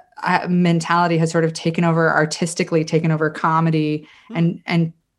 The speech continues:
Speaker 1: and taken over masculinity in a big way. And, um, I don't, I don't know. I feel like <sighs> I, I've never really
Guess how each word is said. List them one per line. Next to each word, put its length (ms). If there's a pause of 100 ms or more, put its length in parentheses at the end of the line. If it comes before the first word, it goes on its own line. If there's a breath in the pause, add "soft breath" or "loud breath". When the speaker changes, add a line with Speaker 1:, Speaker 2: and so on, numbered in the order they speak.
Speaker 1:
and 480
taken 240
over 200
masculinity 920
in 100
a 60
big 240
way. 320
And, 200
um, 400 (400 soft breath)
I 60
don't, 300
I 160
don't 180
know. 240
I 140
feel 200
like 360 (1120)
<sighs> 80 (260 loud breath)
I, 220
I've 260
never 280
really 520